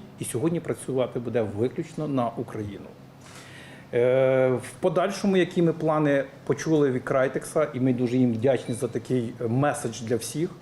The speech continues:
це плюс сто нових робочих місць найближчим часом, і вони вже набирають цих людей. І ми закликаємо, щоб ви всі меседжі це передали далі,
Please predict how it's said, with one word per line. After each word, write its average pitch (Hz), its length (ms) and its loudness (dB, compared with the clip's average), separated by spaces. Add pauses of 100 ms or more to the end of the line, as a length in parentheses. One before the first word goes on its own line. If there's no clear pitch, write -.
(480)
це 127 180 0
плюс 143 320 0
сто - 480 0 (100)
нових 120 360 0
робочих 113 460 -2
місць 120 360 -2 (140)
найближчим 131 540 2
часом, 170 460 -2 (340)
і 143 60 0
вони 139 220 4
вже 127 300 2
набирають 120 500 2
цих - 180 -4
людей. 147 320 2 (320)
І 147 60 0
ми 139 100 4
закликаємо, 156 640 0
щоб 123 240 -4
ви 131 180 4
всі 131 340 -2
меседжі 123 440 0
це 117 140 -4
передали 113 440 0
далі, 156 320 2